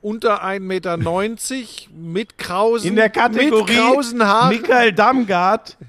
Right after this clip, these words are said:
Speaker 2: ich nehme sehr viele Würfe, aber will mich nicht dafür rechtfertigen.
Speaker 1: Wer trifft, hat
Speaker 2: So.
Speaker 1: recht. So,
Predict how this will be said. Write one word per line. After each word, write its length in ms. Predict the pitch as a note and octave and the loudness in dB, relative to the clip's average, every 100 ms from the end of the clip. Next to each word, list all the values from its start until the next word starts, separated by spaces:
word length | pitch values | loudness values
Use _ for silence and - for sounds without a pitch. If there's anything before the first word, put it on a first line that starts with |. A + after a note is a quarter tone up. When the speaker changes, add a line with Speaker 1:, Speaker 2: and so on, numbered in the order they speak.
| C3 | -8
Speaker 2:
ich 220 | G#3 A#2+ | -6 -2
nehme 340 | G3+ A3 A#3 G#3+ | 0 2 2 2
sehr 260 | G3+ A3+ | 4 2
viele 440 | - E4+ B3 G#3+ G3 | 2 -4 0 0 4
Würfe, 420 | A3+ A#3+ B3+ G3 | 4 4 2 0
aber 260 | F#3 F#3+ F3+ | 2 0 0
will 120 | A3 | 2
mich 160 | G3 | 2
nicht 240 | G3 G#3+ A#3+ | 2 0 -2
dafür 300 | G3 G3+ G#3 | -4 -4 -2
rechtfertigen. 680 | C#4+ F4 - F3 D3 C3 B2 | -2 -4 -2 -2 0 -2 -4
Speaker 1:
Wer 100 | A2 | -4
trifft, 240 | C#3 E3+ | -4 -8
hat 100 | D3+ | -8
Speaker 2:
So. 80 | A2+ | -8
Speaker 1:
recht. 220 | A2+ A2+ - - _ - - _ _ _ _ _ _ _ _ - - - - - - - F#5 F#5 C3 | -8 -10 -20 -20 _ -14 -14 _ _ _ _ _ _ _ _ -18 -14 -14 -14 -16 -18 -20 -20 -16 -8
So, 300 | D#3 E3 C#3 | -2 0 -2